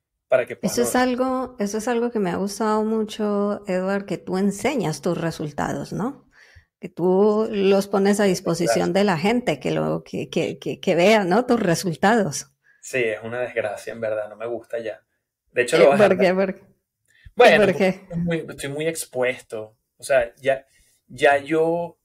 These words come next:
Speaker 1: yo lo que quería con eso es demostrar de que... Eh, ¿cuál es tu excusa? ¿Que vives en Latinoamérica? Ajá. ¿Cuál es tu excusa? ¿Que no tienes plata? Ok. ¿Cuál es tu excusa? ¿Que, mm, este, eres latino? No sé. ¿Cuál es tu excusa?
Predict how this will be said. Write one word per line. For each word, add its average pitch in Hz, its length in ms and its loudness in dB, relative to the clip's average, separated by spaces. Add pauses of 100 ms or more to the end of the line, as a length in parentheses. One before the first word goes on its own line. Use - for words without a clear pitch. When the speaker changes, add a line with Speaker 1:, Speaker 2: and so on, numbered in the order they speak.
(260)
Speaker 1:
yo 143 140 -2
lo 160 100 6
que 185 100 0
quería 131 260 0
con - 180 -4
eso 127 220 -4
es 151 100 -8
demostrar 127 520 -4
de 165 120 -10
que... - 240 -14 (340)
Eh, 113 360 -10 (160)
¿cuál 147 200 8
es 156 80 -6
tu - 80 -4
excusa? - 560 -2 (100)
¿Que 117 580 -6
vives 139 200 -6
en 175 80 -6
Latinoamérica? 143 680 -8
Ajá. - 220 -20 (240)
¿Cuál 147 180 4
es 165 60 -4
tu 180 80 -4
excusa? 170 440 -2
¿Que 117 240 -6
no 117 100 -12
tienes 165 200 -12
plata? - 400 -2
Ok. - 140 -20 (460)
¿Cuál 143 160 2
es 156 80 -4
tu - 80 -2
excusa? 120 500 0
¿Que, 123 440 0
mm, 120 360 -10 (400)
este, 123 600 -4
eres 131 140 -2
latino? 170 420 -2 (680)
No - 60 -20
sé. - 200 -16 (320)
¿Cuál - 200 4
es 165 80 -4
tu 185 80 0
excusa? 156 640 -2